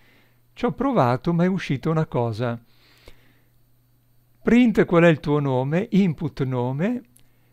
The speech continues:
print ciao il nome che abbiamo messo, print quanti anni hai, input età,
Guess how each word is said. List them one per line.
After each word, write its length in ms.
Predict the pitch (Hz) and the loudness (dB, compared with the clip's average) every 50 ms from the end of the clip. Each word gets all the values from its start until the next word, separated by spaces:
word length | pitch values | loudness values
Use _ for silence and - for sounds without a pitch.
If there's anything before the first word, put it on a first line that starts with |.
| _ _ - - - - _ | _ _ -20 -20 -20 -20 _
print 480 | - - 208 214 202 175 - - 139 - | -2 2 2 4 4 2 2 -2 -4 -4
ciao 600 | - - 190 190 180 170 147 139 127 120 117 - - - - - _ _ _ - _ | 0 0 2 4 4 2 2 2 0 -2 -6 -8 -18 -20 -20 -20 _ _ _ -20 _
il 120 | - 160 139 | -8 -6 -2
nome 300 | 143 156 151 139 131 120 | 0 0 0 0 -2 -2
che 80 | - | -2
abbiamo 380 | 131 113 120 147 160 190 240 226 | -4 -2 0 0 0 0 0 0
messo, 560 | 170 127 123 117 - - - - 175 185 175 | 0 0 0 -2 -4 -8 -6 -4 -4 -4 -4
print 460 | - - 175 202 180 151 127 - 135 | -4 -2 0 0 0 0 -2 -4 -6
quanti 360 | - 165 175 175 160 - 190 | -2 0 0 0 0 0 0
anni 300 | 196 202 202 214 226 190 | 0 2 2 2 2 4
hai, 400 | 143 123 117 113 113 117 120 - - | 4 2 2 0 -2 -4 -6 -6 -2
input 540 | 226 180 180 143 110 - 170 131 117 - 220 | -2 0 0 -2 -6 -8 -10 -10 -4 -2 -2
età, 400 | 226 226 - 160 117 104 - | -2 0 0 -2 -2 -2 -2